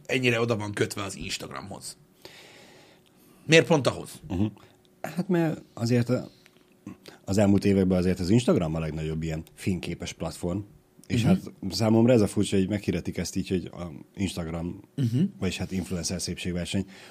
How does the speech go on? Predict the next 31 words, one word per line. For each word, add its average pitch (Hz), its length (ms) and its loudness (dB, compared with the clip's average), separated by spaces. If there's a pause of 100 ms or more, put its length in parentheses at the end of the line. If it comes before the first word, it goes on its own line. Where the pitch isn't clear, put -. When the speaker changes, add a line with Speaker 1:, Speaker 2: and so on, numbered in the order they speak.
(140)
Speaker 2:
A, 107 100 0
nem 113 160 8
tudom, 98 220 4
a 95 240 4
Miss 104 300 2
World 113 200 6
Hungary 120 680 4 (1300)
jelentkezők 101 680 2
közül 110 280 4
hány 107 240 4
olyan 85 520 -2
hölgy 87 300 0
van, 98 280 2
akinek 95 720 0
nincs 90 220 -2
meg 82 120 -6
a 82 60 -6
tízezer 82 520 -6
követője? 87 540 -6 (720)
Speaker 1:
Biztos 98 220 0
Speaker 2:
Na, 104 60 10
hogy 113 80 10
Speaker 1:
van. 113 100 8
Speaker 2:
át-, 101 160 4
általában 107 480 4
akik - 220 -6
nagyon 101 220 2
szép 127 260 4
hölgyek, 139 360 4
azok 113 240 4
azért 107 300 6